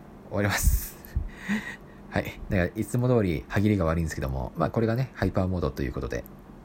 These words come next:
ハイパーモード通信ということで。というわけで、えー、これにてハイパーモード通信終了したいと思います。そして、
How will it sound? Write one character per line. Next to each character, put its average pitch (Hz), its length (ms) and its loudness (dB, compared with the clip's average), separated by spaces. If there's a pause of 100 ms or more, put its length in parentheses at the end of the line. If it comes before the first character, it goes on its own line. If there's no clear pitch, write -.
ハ - 100 -2
イ 90 60 2
パ 90 80 0
ー 82 40 0
モ 82 120 -2
ー - 20 -4
ド 82 60 -8
通 - 160 -2
信 85 160 -2
と 85 80 -2
い 82 40 2
う - 20 -2
こ 82 60 -2
と 78 80 0
で。 71 140 0 (800)
と - 80 4
い 226 40 8
う - 20 8
わ 127 60 6
け 110 60 4
で、 80 300 2 (840)
え 87 460 4 (460)
ー、 - 40 -18
こ - 80 6
れ 165 80 8
に - 20 4
て 95 220 6
ハ - 100 0
イ 98 80 4
パ 95 160 6
ー 92 60 4
モ 92 100 2
ー - 20 2
ド 90 280 2 (380)
通 98 120 2
信 76 220 0
終 110 180 2
了 104 60 4
し - 40 -2
た 123 80 4
い 117 40 2
と 143 280 6
思 104 120 4
い - 20 4
ま 101 80 4
す。 - 360 -10 (400)
そ 180 120 0
し - 60 -2
て、 226 200 4